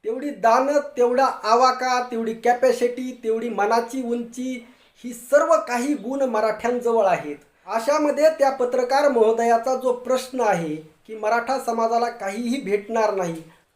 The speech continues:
अरे, आम्ही देणारी माणसं आहोत, घेणारे माणसं नाहीत,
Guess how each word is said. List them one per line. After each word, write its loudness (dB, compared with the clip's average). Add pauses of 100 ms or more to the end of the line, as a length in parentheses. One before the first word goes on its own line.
अरे, 2
आम्ही 2
देणारी 2
माणसं -2
आहोत, 2 (240)
घेणारे 2
माणसं -4
नाहीत, -6